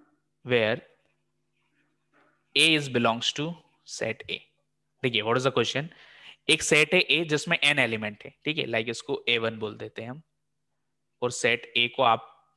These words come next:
इस तरीके से डिफाइन कर दें, सेट है आपका ए वन, ए टू, ए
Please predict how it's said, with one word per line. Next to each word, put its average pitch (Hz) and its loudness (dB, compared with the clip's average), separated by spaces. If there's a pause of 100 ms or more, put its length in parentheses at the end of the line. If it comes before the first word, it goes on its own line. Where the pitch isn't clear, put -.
(200)
इस 123 -12
तरीके 113 -2
से - -8
डिफाइन 110 -6
कर 110 -6
दें, 123 -8 (100)
सेट 123 -2
है 123 2
आपका 113 -2 (1200)
ए 123 2
वन, 117 0 (200)
ए 113 2 (140)
टू, 113 -6 (480)
ए 117 2